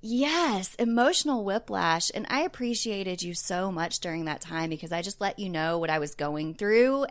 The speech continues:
and you would send me these texts that were just like, "I'm thinking about you today. I'm holding space for you today."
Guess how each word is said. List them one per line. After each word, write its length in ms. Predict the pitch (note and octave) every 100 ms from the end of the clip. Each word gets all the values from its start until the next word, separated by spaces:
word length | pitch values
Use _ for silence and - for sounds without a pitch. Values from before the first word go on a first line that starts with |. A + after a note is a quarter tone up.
| -
and 240 | F3 F3 E3
you 580 | F3 F#3+ G3 G3+ G3 -
would 160 | F#3 E3+
send 320 | F3+ F#3 G3
me 100 | G3
these 220 | E3+ E3+
texts 380 | - E3+ E3+ -
that 180 | B2+ -
were 80 | E3
just 260 | D#3+ -
like, 300 | D3+ D3 C#3+
"I'm 80 | E3+
thinking 360 | E3+ F#3+ F3 E3+
about 260 | C#3+ B2+
you 160 | D3 C#3
today. 580 | D#3 C3+ E2+ D2 C#2+ - - -
I'm 120 | -
holding 360 | F#3 F3+ F3+ F3
space 320 | - D#3 D#3
for 160 | - D3
you 220 | C#3+ C#3
today." 540 | C3+ - - D#3+ -